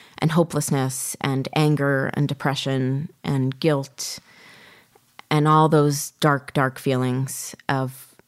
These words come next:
just utter hopelessness about her, about me, about the world.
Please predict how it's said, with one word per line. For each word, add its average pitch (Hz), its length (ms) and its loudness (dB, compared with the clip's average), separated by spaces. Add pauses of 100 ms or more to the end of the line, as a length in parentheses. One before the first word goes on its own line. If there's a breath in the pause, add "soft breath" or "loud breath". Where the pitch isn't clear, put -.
(120)
just 143 280 -4
utter 143 220 0
hopelessness 131 720 -4
about 127 640 -6 (600)
her, 160 480 2
about 127 240 -2
me, 147 280 4
about 120 240 -2
the - 60 -6
world. 131 600 -2